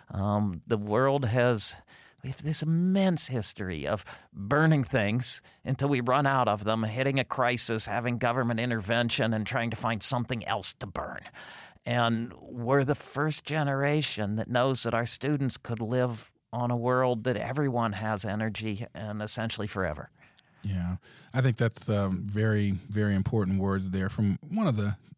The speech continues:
Speaker 2: top scholars in this field. It's been an honor to have you. We're getting close to the end here with Professor Richard Alley from Penn State. But before I go,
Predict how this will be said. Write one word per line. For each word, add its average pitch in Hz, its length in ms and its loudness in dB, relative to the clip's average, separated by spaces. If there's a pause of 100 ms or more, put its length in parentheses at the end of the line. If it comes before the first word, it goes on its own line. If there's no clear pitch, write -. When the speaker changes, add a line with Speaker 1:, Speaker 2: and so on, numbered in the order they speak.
(200)
Speaker 2:
top 123 280 -2
scholars 101 540 2
in 101 140 4
this 90 220 0
field. 90 440 -2
It's - 80 -6
been 123 140 0
an 92 80 2
honor 98 340 0 (320)
to 110 100 -2
have 113 260 2
you. 101 140 2
We're 98 160 2
getting 98 380 2
close 120 360 2
to - 140 0
the 90 120 0
end 107 320 2
here 95 180 2
with 92 160 0
Professor 101 400 0
Richard 95 280 0
Alley 95 280 0
from 90 180 -4
Penn 101 300 2
State. 104 340 0
But 82 160 -4
before 202 500 0
I 123 140 2
go, 90 600 0